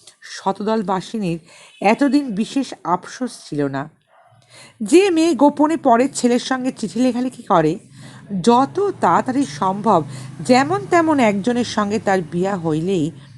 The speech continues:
বাঁচা যায়। পঁচিশ ছাব্বিশ বছরের রোগা লম্বা গোয়ার্ঘবিত্ত এক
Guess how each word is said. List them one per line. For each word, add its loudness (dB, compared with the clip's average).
বাঁচা -8
যায়। -14
পঁচিশ 0
ছাব্বিশ -6
বছরের -2
রোগা 4
লম্বা 2
গোয়ার্ঘবিত্ত 0
এক -4